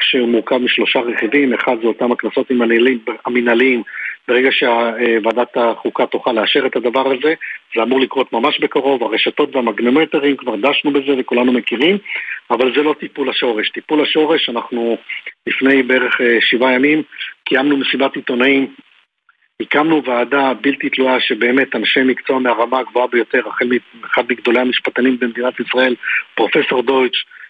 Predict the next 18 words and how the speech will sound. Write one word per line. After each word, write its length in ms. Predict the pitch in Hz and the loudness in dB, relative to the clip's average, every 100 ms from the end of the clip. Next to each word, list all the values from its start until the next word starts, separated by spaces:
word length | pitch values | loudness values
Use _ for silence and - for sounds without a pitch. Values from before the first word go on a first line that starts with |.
| _ 113 | _ -6
אה, 160 | 110 | -2
עורך 220 | 110 104 | -2 0
דין 120 | 135 139 | 2 2
אפרים 380 | - 131 135 | 0 0 2
ברק, 480 | 123 117 131 127 - | 2 2 2 0 -4
אחד 260 | 113 - 127 | -2 -2 0
ממומחי 420 | 123 120 110 139 | 0 2 2 0
הספורט 400 | 123 - 139 135 | -2 0 0 0
המובילים 500 | 123 120 117 139 135 | 0 2 2 2 0
בעולם, 640 | 131 - 131 123 135 180 190 _ - - _ _ - | -2 0 2 2 0 -2 -6 _ -20 -20 _ _ -2
ופרופסור, 760 | - 120 123 113 147 - 131 131 | 0 0 -4 -2 -2 -2 0 2
אה, 40 | |
יאיר 480 | 123 120 120 135 123 | 2 2 2 2 0
גלילי, 480 | 120 120 147 147 135 - - _ | 0 0 2 2 0 -6 -20 _
גם 160 | 127 131 | -2 -2
כן 180 | - - | -4 -8
חוקר 300 | - - 131 - | -8 -4 -2 -4
ספורט, 300 | - 131 127 | -2 0 0